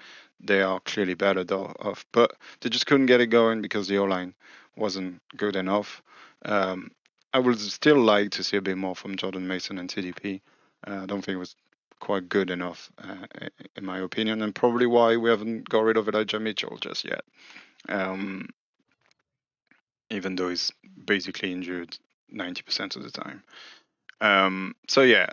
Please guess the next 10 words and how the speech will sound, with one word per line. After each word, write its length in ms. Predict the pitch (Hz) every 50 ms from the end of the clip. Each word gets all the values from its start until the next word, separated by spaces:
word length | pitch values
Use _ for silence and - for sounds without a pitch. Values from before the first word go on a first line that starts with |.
| -
that's 320 | 123 117 120 117 - - -
the 220 | - - 127 127
two 640 | - - - - - - 147 143 139 135 131 120 113 - -
kind 240 | - 117 113 107 101
of 60 | 95 95
link 320 | 98 98 92 92 92 90
with 160 | 95 95 87
the 120 | 95 92 92
O-line. 520 | 92 95 92 87 87 90 87 87 87 - _ -
Uh, 480 | - 107 95 92 87 85 85 85 85 85